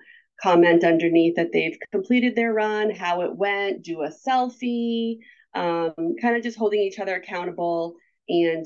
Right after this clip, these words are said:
motivated to do that. But we also love running and just being healthy and motivational in general. So, you know, and we love Disney. So there's all that stuff kind of rolled into one. Uh,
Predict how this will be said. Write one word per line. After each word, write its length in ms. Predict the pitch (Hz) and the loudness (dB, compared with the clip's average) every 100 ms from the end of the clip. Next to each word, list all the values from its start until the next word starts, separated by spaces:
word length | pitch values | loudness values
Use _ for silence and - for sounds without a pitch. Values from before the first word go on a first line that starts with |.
| - | -2
motivated 840 | 180 175 170 170 165 160 160 180 - - | -2 0 -2 -4 -4 -4 -6 -8 -16 -16
to 100 | 180 | -4
do 200 | 170 170 | 2 4
that. 340 | 160 156 - - - | 4 2 0 -6 -2
But 220 | 269 - | 0 2
we 140 | 285 277 | 2 2
also 720 | 247 262 262 240 233 220 - | 2 0 0 0 0 0 -2
love 420 | - 185 190 185 170 | -6 0 2 2 -2
running 680 | 180 180 180 180 175 - - - | -2 0 -2 -2 -4 -6 -8 -8
and 480 | 180 170 165 160 165 - - | -4 -2 -2 -4 -10 -16 -10
just 520 | 165 175 170 - - _ _ _ _ - 180 | -4 -4 -6 -16 -20 _ _ _ _ -10 -2
being 240 | 190 175 | 2 2
healthy 720 | 170 170 170 160 160 - 160 | 0 0 -2 -2 -2 -2 -2
and 320 | 160 156 151 - _ - | -2 -2 -4 -8 _ -2
motivational 640 | 170 165 165 170 165 160 | 2 2 2 -2 -2 -2
in 80 | 156 | 0
general. 500 | 165 165 160 147 147 - - - | 0 0 0 0 -2 -10 -20 -20
So, 540 | - 170 156 151 - - - - | -4 0 2 0 -4 -10 -20 -2
you 140 | 202 | 0
know, 220 | 170 151 151 | 2 2 2
and 100 | 185 | 4
we 100 | 190 | 4
love 200 | 185 180 | 2 0
Disney. 500 | 226 - 147 123 - | -2 0 -2 -2 -4
So 240 | 196 165 | -4 -4
there's 160 | 180 180 | -2 -2
all 160 | 214 | -2
that 200 | 247 233 | -2 -4
stuff 260 | - 185 - | -4 -6 -6
kind 140 | 202 175 | -6 -4
of 140 | 170 | -4
rolled 260 | 170 170 170 | -4 -4 -2
into 260 | 170 - | -4 -6
one. 420 | 311 311 226 320 349 - - | -10 -6 -6 -6 -8 -14 -12
Uh, 360 | - 165 160 - | -4 0 2 0